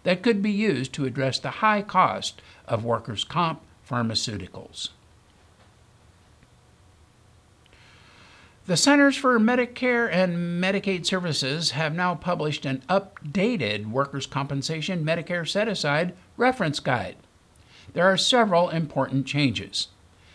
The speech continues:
This guide was written to help readers understand the process used by C M S for approving proposed workers' comp Medicare set-aside arrangement amounts.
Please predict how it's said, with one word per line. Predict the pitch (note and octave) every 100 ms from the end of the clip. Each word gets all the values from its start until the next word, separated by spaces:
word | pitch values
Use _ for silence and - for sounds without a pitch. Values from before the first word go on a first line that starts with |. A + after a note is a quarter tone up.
| -
This | A2+ -
guide | A#2+ B2+ C#3
was | C#3+ F#3
written | D#3+ G3
to | F#3
help | F#3 G3 G3
readers | G3 F#3+ F#3+ F3+
understand | - G#3+ G3+ - G#3+ F#3
the | C#3+
process | - C3 A#2+ - D3 C#3+
used | F#3 A3 F#3 F3
by | C3+ A#2+
C | - F#3+
M | F3+ F3+
S | F3 G2+ - - - - -
for | C3+ B2+
approving | - C#3 C3+ G3 G#3
proposed | G3 F#3 - A3+ G3 A2 G2+
workers' | A2+ B2+ D#3+ D3+
comp | - B2+ B2+ - _
Medicare | C3+ E3 G3+ - - D#3+ D3+ D3+ -
set-aside | - - G3+ F#3 D#3 D3 D3+
arrangement | C#3 D3+ F3+ E3 A#2 D#3
amounts. | F3 A#3 F#3 A2 -